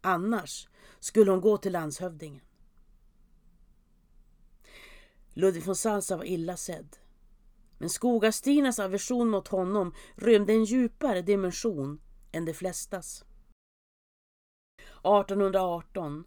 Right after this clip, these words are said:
hade det inträffat några stölder på Osaka torp, och Ludvig von Salsa hade pekat ut två män som ansvariga.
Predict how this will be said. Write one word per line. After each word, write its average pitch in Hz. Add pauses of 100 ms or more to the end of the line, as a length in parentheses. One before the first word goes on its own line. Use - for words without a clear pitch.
(300)
hade 185
det 202
inträffat 214
några 214
stölder 247
på 196
Osaka 170
torp, 165 (220)
och -
Ludvig 233
von 214
Salsa 202
hade 196
pekat 226
ut 269
två 285
män 202
som 185
ansvariga. 175